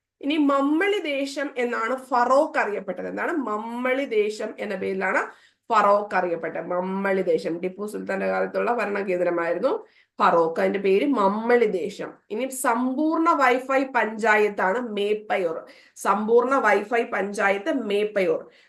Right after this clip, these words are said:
കോരപ്പുഴ പാലത്തിന് ഏത് നവോത്ഥാന നായകന്റെ പേരാണ് നൽകിയിരിക്കുന്നത്? കെ കേളപ്പന്റെ പേരാണ്, ആ, കോരപ്പുഴ പാലത്തിന് നമ്മൾ നൽകിയിരിക്കുന്നത്. കോരപ്പുഴ പാലകത്തിന് നൽകിയിരിക്കുന്ന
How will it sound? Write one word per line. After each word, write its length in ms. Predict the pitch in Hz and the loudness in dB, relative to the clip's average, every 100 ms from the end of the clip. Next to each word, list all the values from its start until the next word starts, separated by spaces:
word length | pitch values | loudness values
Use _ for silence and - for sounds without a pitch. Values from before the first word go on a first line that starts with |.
| _ | _
കോരപ്പുഴ 640 | 262 262 311 339 349 359 | 6 6 6 4 0 0
പാലത്തിന് 760 | 349 277 214 202 185 185 269 240 | 0 2 0 0 0 -2 -4 -4
ഏത് 380 | 240 262 226 285 | -2 -2 0 2
നവോത്ഥാന 640 | 226 233 262 226 285 302 | 4 4 4 4 2 2
നായകന്റെ 520 | 302 262 240 233 240 | 0 0 -2 -4 -6
പേരാണ് 520 | 240 214 208 208 208 202 | -2 0 2 2 -2 -2
നൽകിയിരിക്കുന്നത്? 640 | 190 175 170 175 170 170 | -4 -2 -4 -2 -4 -4
കെ 180 | 208 202 196 | -6 -6 -4
കേളപ്പന്റെ 480 | 185 180 185 190 | -2 -2 -2 -4
പേരാണ്, 460 | 190 175 170 170 311 - 302 285 208 | -2 -2 0 0 -2 -6 -18 -20 -6
ആ, 420 | 185 180 170 175 233 | 4 6 6 6 4
കോരപ്പുഴ 680 | 220 202 214 240 - 208 | 4 6 6 2 -2 -4
പാലത്തിന് 540 | 202 - 165 165 - 190 | -2 -2 -2 -2 -4 -2
നമ്മൾ 360 | 175 175 403 392 | 0 0 0 -2
നൽകിയിരിക്കുന്നത്. 680 | 214 175 160 160 151 151 151 _ | -2 -2 -2 -6 -6 -8 -10 _
കോരപ്പുഴ 580 | 185 170 175 190 190 196 | 0 2 2 0 -2 -2
പാലകത്തിന് 760 | 190 170 156 165 160 - 180 240 - | -2 -2 -2 -2 -6 -6 -4 -4 -2
നൽകിയിരിക്കുന്ന 580 | 185 170 175 170 190 | -2 -2 -2 -2 -2